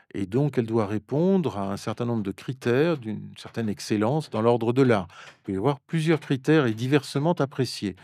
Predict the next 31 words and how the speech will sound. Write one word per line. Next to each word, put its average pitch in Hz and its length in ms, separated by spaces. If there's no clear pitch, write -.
Mais 98 160
enfin, 151 560
euh, 87 180
la - 120
littérature 117 680
doit 110 200
être - 160
autre 107 240
chose 143 580
que 107 340
simplement 101 440
de 95 140
la 87 100
production 98 640
pour - 200
kiosque. - 520
Il 110 140
y 98 40
faut 147 360
un 104 60
certain 110 340
niveau 117 420
de, 110 420
de 117 100
profondeur, 110 720
de, 98 1200
de 104 140
qualité 107 400
de 98 100
style, 123 640
de 95 800